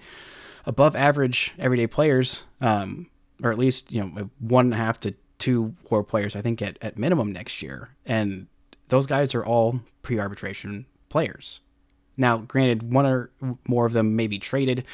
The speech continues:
this offseason to go and get, uh, somebody else for the starting rotation, or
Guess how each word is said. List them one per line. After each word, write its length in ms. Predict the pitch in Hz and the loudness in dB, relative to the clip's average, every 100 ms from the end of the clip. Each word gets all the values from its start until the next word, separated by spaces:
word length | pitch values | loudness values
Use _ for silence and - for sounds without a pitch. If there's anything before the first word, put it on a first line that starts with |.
| - - | -14 -6
this 160 | 110 | -4
offseason 580 | - 165 160 160 139 131 | -2 -2 0 2 2 2
to 280 | - 123 113 | 2 0 0
go 240 | 120 113 | 0 2
and 120 | 110 104 | 2 0
get, 260 | 104 95 - | -4 -6 -10
uh, 180 | 110 98 | -10 -8
somebody 300 | - 101 101 | -6 -4 -2
else 220 | 107 104 | 0 -2
for 200 | - 104 | -4 -8
the 80 | 101 | -8
starting 340 | - 98 101 | -10 -10 -10
rotation, 520 | - - 160 165 156 - - - - - - | -6 -2 0 0 -4 -6 -14 -18 -20 -18 -2
or 460 | 139 131 120 113 | 2 4 4 0